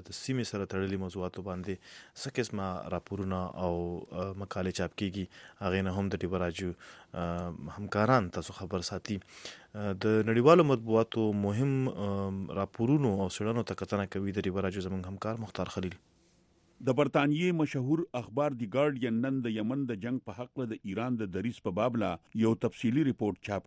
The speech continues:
Speaker 2: کړی دی. د رپورټ سرخط دی، ایران د یمن حالات ټینګ د نظر لاندې ساتلي دي. د رپورټ په شروع کې لیکلي شوي دي چې د ایران پخوانی صدر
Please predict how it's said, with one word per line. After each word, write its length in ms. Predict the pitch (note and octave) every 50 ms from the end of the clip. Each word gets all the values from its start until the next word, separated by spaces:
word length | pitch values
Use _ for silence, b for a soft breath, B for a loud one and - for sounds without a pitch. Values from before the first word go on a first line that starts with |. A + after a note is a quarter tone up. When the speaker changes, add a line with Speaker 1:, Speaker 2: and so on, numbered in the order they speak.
| -
Speaker 2:
کړی 240 | C3+ - A2 G#2+ G2+
دی. 100 | G2+ F#2 F2+ - _ - G#2+
د 80 | F#2+ G2+
رپورټ 380 | F#2 - A2 G#2+ F#2+ - -
سرخط 400 | G#2 F#2+ - - - C3+ C3+ - _ - C3+
دی، 100 | B2 A#2 A2 - _ - C3 A#2
ایران 280 | A2 C#3 C#3+ D3 D3 C3+ A#2+
د 100 | A#2 A2 G#2+
یمن 260 | G#2+ B2 C3 B2+ A2 F#2+
حالات 340 | G#2 G2 G#2 A#2+ A#2+ B2 -
ټینګ 400 | _ _ - D#3 D3 D3+ C#3 A2
د 100 | G#2+ G2+ G2+
نظر 240 | G2 A2 C3 C#3 C3+ A#2+
لاندې 560 | G#2 G2 G2 F#2 F#2 F2+ F2+ - - - - -
ساتلي 440 | G#2 G2+ F#2+ - D3+ B2 A2 G2 F2+ F#2
دي. 100 | F#2+ F#2 - _ _ _ - B2
د 100 | C#3 C3+
رپورټ 320 | D3 D3 - F3+ F#3 D#3+ -
په 100 | E3 D3+ -
شروع 180 | - C#3+ D3+ E3+
کې 180 | D#3+ B2+ E3 D3+
لیکلي 260 | D3 - C#3 C3+ C3 B2 A2+
شوي 200 | - D3+ D3+ D#3 D3+
دي 80 | D#3 D#3 D3
چې 80 | - C3+ A#2
د 200 | B2 - C3 A2+
ایران 240 | A2 B2 C3+ C#3+ C#3+ -
پخوانی 420 | - B2 - - A#2 A2 A#2+ C3+ C#3 -
صدر 260 | - C3+ C3 C#3